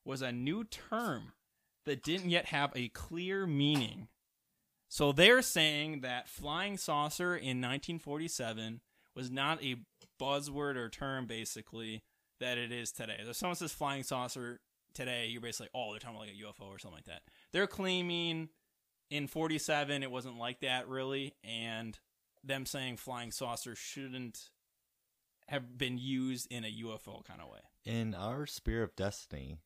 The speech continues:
Speaker 2: episode, didn't you say that Hitler was very interested in that kind of design for a ship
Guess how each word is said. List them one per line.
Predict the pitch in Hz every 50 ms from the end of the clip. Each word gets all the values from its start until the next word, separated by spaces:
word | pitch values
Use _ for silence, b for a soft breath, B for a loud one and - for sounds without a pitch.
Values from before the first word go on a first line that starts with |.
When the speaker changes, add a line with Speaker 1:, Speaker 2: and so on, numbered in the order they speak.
| _ -
Speaker 2:
episode, | 73 78 - - - - 80 78 80
didn't | 95 101 107 110
you | 104
say | - 117 104
that | 98 80 76
Hitler | 82 95 82 95 101 104 107
was | 95 98 92 90 - - _ -
very | 95 92 92 87 90
interested | 92 98 - 98 95 - - 95 90
in | 87 80 82
that | 82 82 85 -
kind | - 92 87
of | 82 78
design | 85 80 - 85 82 80 80 82 80 _
for | - 82 80 82 82 80 80 78 -
a | -
ship | - - - 90 -